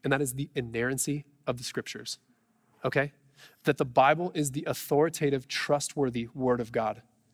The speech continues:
Now listen, I, I know several of you, you've come to this church because you were going to a church in town and they had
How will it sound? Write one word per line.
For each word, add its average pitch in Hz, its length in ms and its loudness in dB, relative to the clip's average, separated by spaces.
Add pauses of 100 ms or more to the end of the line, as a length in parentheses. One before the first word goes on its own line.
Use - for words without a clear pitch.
(720)
Now 127 80 4
listen, 160 220 4
I, 147 120 0 (500)
I 151 80 8
know 175 120 2
several 160 300 2
of 123 80 0
you, 120 60 0
you've 143 200 0
come 156 140 2
to 156 80 -2
this 139 120 0
church - 240 -2
because 139 320 2
you 165 140 0
were 143 160 4
going 139 280 4
to 175 120 0
a 151 60 4
church 147 280 2
in 156 140 2
town 143 340 2
and 147 120 2
they 147 80 6
had 160 160 4